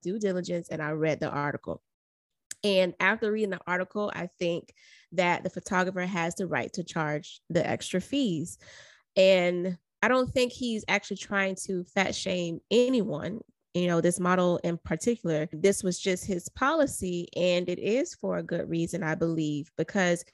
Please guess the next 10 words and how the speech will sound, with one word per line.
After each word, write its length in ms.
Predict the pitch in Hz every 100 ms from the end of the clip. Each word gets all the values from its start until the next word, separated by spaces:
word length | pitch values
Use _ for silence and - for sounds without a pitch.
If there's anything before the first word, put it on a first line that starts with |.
| - - _ -
if 180 | 220
you 220 | 240 285 294
are 460 | 233 233 220 214
going 300 | 208 196 202
to 120 | 208 214
make 180 | 190
a 60 | 180
profit 460 | - 196 185 - -
off 240 | 170 175
of 220 | 170 165